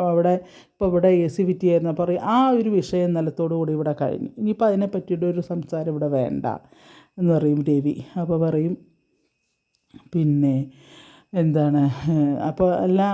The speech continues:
ഏഹ്, ഞാൻ ആലോചിക്കുന്നത് ഇപ്പോൾ ശ്രു-, ശ്രുതി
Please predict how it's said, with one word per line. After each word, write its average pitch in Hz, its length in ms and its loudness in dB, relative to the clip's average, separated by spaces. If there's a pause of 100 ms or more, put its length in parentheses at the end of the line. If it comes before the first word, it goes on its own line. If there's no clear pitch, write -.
(140)
ഏഹ്, 180 280 0
ഞാൻ 170 280 0
ആലോചിക്കുന്നത് 165 720 0 (520)
ഇപ്പോൾ 170 320 2 (160)
ശ്രു-, 170 240 -2
ശ്രുതി 160 460 0